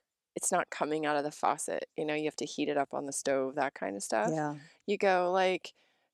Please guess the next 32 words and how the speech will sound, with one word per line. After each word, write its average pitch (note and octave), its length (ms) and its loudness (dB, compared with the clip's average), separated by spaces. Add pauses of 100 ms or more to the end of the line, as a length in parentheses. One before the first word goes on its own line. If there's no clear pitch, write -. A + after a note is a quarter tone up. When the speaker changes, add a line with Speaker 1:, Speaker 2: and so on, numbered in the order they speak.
Speaker 1:
water G3 440 6
is C4+ 220 0
really, E3+ 600 4 (720)
it's - 160 2
just G#3 180 0
this, - 180 2
like, F3 180 6
one F#3 260 4
little F3+ 200 4
thing E3+ 320 -2
about D#3 420 2
it, C4+ 260 2 (120)
and E3 180 2
then D#3 180 2
is, D#3 200 -2 (120)
you E3+ 80 0
know, D#3 300 0
it, E3 160 -2 (100)
it D#3+ 80 2
Speaker 2:
It's - 60 -2
Speaker 1:
gives D#3+ 220 6
Speaker 2:
one - 20 6
Speaker 1:
you F#3+ 100 8
Speaker 2:
of - 0 -
Speaker 1:
a F#3 40 10
Speaker 2:
the F#3 80 8
Speaker 1:
lot F3+ 180 12
Speaker 2:
most E3+ 140 4
Speaker 1:
of - 0 -
Speaker 2:
important D3 540 4
things D3+ 580 4
Speaker 1:
appreciation. - 20 -12